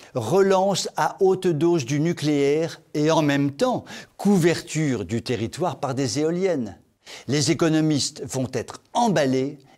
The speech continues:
et les écolos vont être aux anges. Sur le plan social, attribution de droits à la retraite pour tout immigré de plus de soixante ans arrivant en France dans l'année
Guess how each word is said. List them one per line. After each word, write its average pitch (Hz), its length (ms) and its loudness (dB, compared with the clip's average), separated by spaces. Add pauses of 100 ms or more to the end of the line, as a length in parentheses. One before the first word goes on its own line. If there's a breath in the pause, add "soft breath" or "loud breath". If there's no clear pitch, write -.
(120)
et 190 120 6
les 151 280 0
écolos 135 360 0
vont 110 260 -4
être 147 300 -4 (300 loud breath)
aux 202 340 2
anges. 151 560 -4 (800 loud breath)
Sur - 320 0
le 233 120 4
plan 247 200 0
social, 82 520 -4 (480 loud breath)
attribution 208 880 -2
de 165 120 0
droits 156 300 -2
à 175 60 0
la 165 120 2
retraite 175 540 -2
pour 151 180 -6
tout 208 280 -4
immigré 180 560 -2
de 151 100 -2
plus 170 240 -4
de 139 100 -2
soixante 170 640 -4
ans 170 240 -4
arrivant 151 640 -4
en - 140 0
France - 580 -6
dans 113 220 -4
l'année 139 380 0